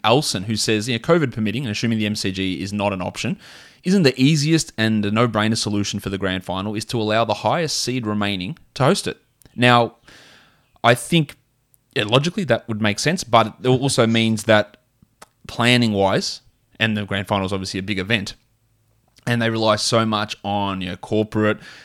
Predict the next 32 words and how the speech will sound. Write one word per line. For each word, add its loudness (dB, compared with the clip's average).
and, -6
you -8
know, -12
selling -6
grand 0
final 0
packages -2
and -2
all 0
that -2
sort -2
of -6
stuff, 0
is -4
that -4
you -2
have -2
to -4
wait 0
until -2
seven 0
days 2
before 0
to -6
figure 2
out 2
where 2
the -4
game's -2
gonna -2
be -4
played, 0